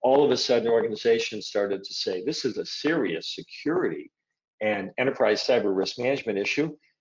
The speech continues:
Fast forward two thousand and eighteen, patient safety began to be discussed in the context of cyber risk.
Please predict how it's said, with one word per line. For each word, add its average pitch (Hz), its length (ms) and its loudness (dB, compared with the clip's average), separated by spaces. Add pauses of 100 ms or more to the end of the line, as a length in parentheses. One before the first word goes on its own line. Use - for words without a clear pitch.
(160)
Fast 127 240 2
forward 120 180 4
two 131 160 -6
thousand 117 440 0
and 107 60 -2
eighteen, 123 640 -4 (320)
patient 120 400 -2
safety 147 680 0 (340)
began 110 360 -2
to 113 100 -8
be 110 160 0
discussed 117 560 -2
in 95 100 -4
the 92 100 -8
context 117 760 -6
of 101 80 -4
cyber 104 500 0
risk. 131 300 0